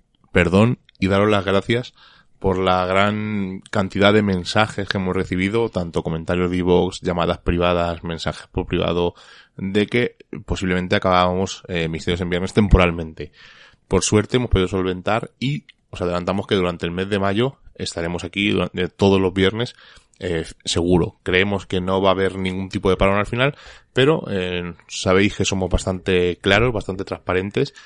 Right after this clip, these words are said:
aunque haya gente que diga que no, y nos gusta pecar un poco de, a lo mejor de alarmistas o de precavidos y avisaros, pues, que evidentemente de que a lo mejor no teníamos programa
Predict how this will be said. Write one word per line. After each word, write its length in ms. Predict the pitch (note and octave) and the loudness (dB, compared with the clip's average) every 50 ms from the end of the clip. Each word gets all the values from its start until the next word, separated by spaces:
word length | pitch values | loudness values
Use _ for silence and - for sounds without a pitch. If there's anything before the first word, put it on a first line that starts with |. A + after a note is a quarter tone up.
| - _ _ | -20 _ _
aunque 180 | E2+ E2 - | -10 -6 -4
haya 120 | E2+ E2 D#2+ | -4 -4 -4
gente 200 | F2+ F2+ E2 - | -4 -4 -4 -4
que 80 | - | -4
diga 180 | E2 E2 E2 D#2+ | -4 -4 -4 -4
que 100 | - D#2+ | -4 -2
no, 180 | - A#2 C#3+ - - - - - - _ _ - | -2 -2 -2 -4 -10 -20 -20 -20 -20 _ _ -2
y 240 | A#2 C3+ D3+ - - | -2 -2 -2 -2 -4
nos 220 | G#2+ G2+ G2 F#2+ | -6 -4 -4 -4
gusta 380 | F#2 F#2+ F#2+ - A2+ A2 - - - _ _ _ _ _ _ | -4 -4 -4 -2 -2 -2 -4 -6 -12 _ _ _ _ _ _
pecar 340 | _ - - - A2+ A#2 G#2+ G2 | _ -6 -2 2 2 2 2 2
un 100 | F#2+ F#2 | -2 -2
poco 380 | - A#2 A#2 - - F2+ E2+ E2 | -2 -2 -2 0 -2 -2 -2 -2
de, 480 | F2 F2 E2+ F2 F2 F2 F2 F2 E2+ E2+ | -4 -6 -6 -6 -6 -4 -4 -4 -6 -6
a 120 | - E2+ | -10 -12
lo 40 | E2 | -12
mejor 260 | - - G2+ G2 G2 | -8 -4 -2 0 0
de 320 | G2 G2 F#2+ F#2+ F#2+ F#2+ | 2 0 0 0 0 0
alarmistas 680 | F#2 F#2 F#2 F2+ E2+ F2+ A2 C3+ B2+ - - F#2+ - - | 0 0 -2 -2 -2 -2 -4 -4 -4 -4 -8 -8 -6 -4
o 140 | F#2+ F2+ F2+ | -4 -2 -2
de 200 | F2 F2 F2 F2 | -2 -2 -2 -4
precavidos 640 | - - G2 - G2 F#2+ G#2 G#2+ G#2+ A#2 A#2+ - - - - - - | -4 -6 -6 -4 -2 -2 -2 -2 -2 -2 -2 -4 -8 -14 -20 -14 -6
y 120 | - A2+ | -2 0
avisaros, 520 | G#2+ A2 A2 G2 - A2+ A2 A2 B2 A#2+ | 0 0 0 0 0 0 2 2 0 0
pues, 160 | - G2 F2 E2 | -4 -6 -6 -4
que 180 | F2+ - - | -4 -4 -4
evidentemente 520 | F2 F2 F2 F2+ F#2 F#2 F#2+ F#2+ F#2+ F2+ F2 | -4 -6 -6 -6 -6 -6 -6 -6 -6 -6 -8
de 80 | F2 | -8
que 60 | - | -8
a 40 | E2+ | -8
lo 60 | E2+ | -10
mejor 180 | - - F#2 F#2+ | -4 -4 -4 -4
no 120 | G2 G2 | -2 -6
teníamos 260 | F#2+ G2+ G2 F#2+ F#2+ - | -6 -4 -4 -2 0 0
programa 300 | - G2 G2 G#2 A2 | 2 2 0 0 -4